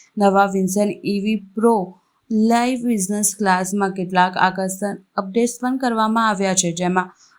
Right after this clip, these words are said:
ડ્યુઅલ ટોન ઇન્ડિયન્સ સાથે બે નવા રંગોનો સમાવેશ થાય છે. આ ઉપરાંત સલામતી વધારવા માટે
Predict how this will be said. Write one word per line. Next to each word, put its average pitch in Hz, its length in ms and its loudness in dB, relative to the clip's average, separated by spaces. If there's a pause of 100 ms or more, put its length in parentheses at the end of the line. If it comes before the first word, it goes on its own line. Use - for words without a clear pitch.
(140)
ડ્યુઅલ 254 500 2
ટોન 226 420 -2 (160)
ઇન્ડિયન્સ 190 540 0
સાથે 190 480 0
બે 214 240 0
નવા 214 360 2
રંગોનો 208 500 -2
સમાવેશ 196 580 0
થાય 190 180 0
છે. 160 280 -4
આ 175 80 4
ઉપરાંત 180 440 0
સલામતી 180 560 0
વધારવા 175 560 0
માટે 180 640 0